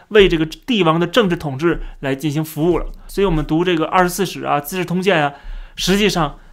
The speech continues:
有大量的内容啊，都已经是跟，呃，真实的事件啊是有很大的差别了。而今天我们看到共产党写历史也同样的，就是完全是为了自己的这个政权来服务的，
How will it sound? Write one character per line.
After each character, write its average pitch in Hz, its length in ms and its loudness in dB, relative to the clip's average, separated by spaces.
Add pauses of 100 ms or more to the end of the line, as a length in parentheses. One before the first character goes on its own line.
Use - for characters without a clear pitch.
(220)
有 139 100 -2
大 175 200 2
量 160 140 4
的 147 80 -2
内 160 120 2
容 139 180 -2 (140)
啊， 139 120 -16 (100)
都 175 140 0
已 147 120 0
经 147 180 -4
是 151 340 -2
跟， 160 360 0 (480)
呃， 143 160 -10
真 196 260 2
实 147 240 -2
的 147 80 -2
事 151 200 -2
件 147 260 -6
啊 - 180 -20
是 151 180 -8
有 127 140 -4
很 131 180 -10
大 135 140 -2
的 127 120 -8
差 165 220 -8
别 135 180 -6
了。 135 180 -8
而 208 140 4
今 269 200 -2
天 240 160 2
我 202 60 0
们 165 80 -2
看 190 160 -4
到 170 140 2
共 277 280 0
产 190 140 2
党 165 120 2
写 143 180 -2
历 156 120 0
史 - 180 -8 (280)
也 143 140 -2
同 147 260 -4
样 175 160 0
的， - 140 -16 (340)
就 175 100 -8
是 165 100 2
完 156 280 4
全 185 180 4
是 180 180 0
为 185 140 0
了 151 100 2
自 233 260 -4
己 - 180 -10
的 139 140 -6
这 139 100 -8
个 139 80 -6
政 170 280 0
权 143 280 -2
来 143 160 0
服 147 320 -4
务 180 80 4
的， 151 120 -10